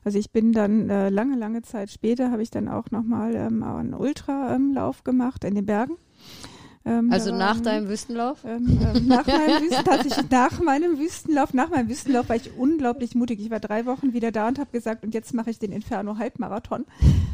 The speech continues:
Speaker 1: ähm,
Speaker 2: Mhm.
Speaker 1: und bin auch da hoch ins Ziel. Und das war der, tatsächlich der erste Lauf in meinem Leben, wo ich im Ziel geheult hab, weil ich so, also in der Wüste nicht, da war einfach nur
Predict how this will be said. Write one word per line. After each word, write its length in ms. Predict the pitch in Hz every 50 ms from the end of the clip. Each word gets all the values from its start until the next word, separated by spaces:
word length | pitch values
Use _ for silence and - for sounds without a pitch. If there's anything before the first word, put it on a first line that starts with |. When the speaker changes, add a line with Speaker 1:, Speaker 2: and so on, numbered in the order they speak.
| - -
Speaker 1:
ähm, 220 | 220 233 - -
Speaker 2:
Mhm. 60 | 277 240
Speaker 1:
und 160 | 220 226 -
bin 160 | 226 220 214
auch 120 | - 226 214
da 280 | - 233 208 196 262 254
hoch 180 | 233 247 -
ins 240 | 233 233 240 - - -
Ziel. 240 | - 262 247 226 214
Und 80 | 214 220
das 160 | 233 - -
war 100 | 233 220
der, 280 | 208 202 202 202 196
tatsächlich 300 | - 226 240 220 240 -
der 100 | - 190
erste 240 | - 208 220 - -
Lauf 200 | 233 214 208 240 -
in 40 |
meinem 160 | 220 202 208 214
Leben, 240 | 214 226 220 214
wo 60 | 202 196
ich 100 | - 214
im 80 | 196 202
Ziel 220 | - - 214 190
geheult 560 | - 208 208 - - 254 - - 277 - -
hab, 240 | - - 208 - -
weil 160 | 208 196 -
ich 160 | 226 233 -
so, 160 | - 226 214 -
also 160 | - 208 220
in 60 | 202
der 120 | 208 214 214
Wüste 300 | 311 440 - - - 392
nicht, 220 | 262 214 - -
da 100 | 220 208
war 160 | 220 233 -
einfach 300 | - 240 247 - 277 -
nur 160 | - 226 220